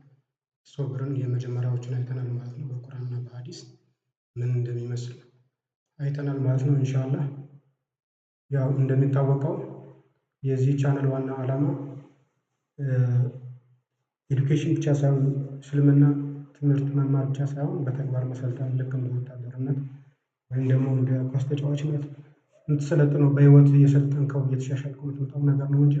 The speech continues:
አንዴ አውቀህ ወይም በእውቀት በመሰብሰብ ብቻ የሚቀየር ነገር ምን እንዳልሆነ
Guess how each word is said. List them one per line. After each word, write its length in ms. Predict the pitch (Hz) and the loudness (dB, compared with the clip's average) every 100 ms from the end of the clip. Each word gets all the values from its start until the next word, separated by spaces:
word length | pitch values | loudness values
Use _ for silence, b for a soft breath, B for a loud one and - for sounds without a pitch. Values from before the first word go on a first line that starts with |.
| 139 | -2
አንዴ 200 | 135 135 | -6 -6
አውቀህ 340 | 135 139 147 - - | -8 -10 -14 -18 -14
ወይም 220 | 127 139 | -12 -8
በእውቀት 380 | 135 135 139 135 | -4 -4 -4 -12
በመሰብሰብ 560 | 143 143 143 139 - 139 | -6 -4 -2 -6 -10 -14
ብቻ 180 | - 143 147 131 | -14 -18 -20 -10
የሚቀየር 500 | 131 127 131 131 131 | -4 -4 -4 -6 -4
ነገር 240 | 131 123 | -4 -2
ምን 140 | 123 | -4
እንዳልሆነ 360 | 120 117 123 143 | -6 -6 -2 0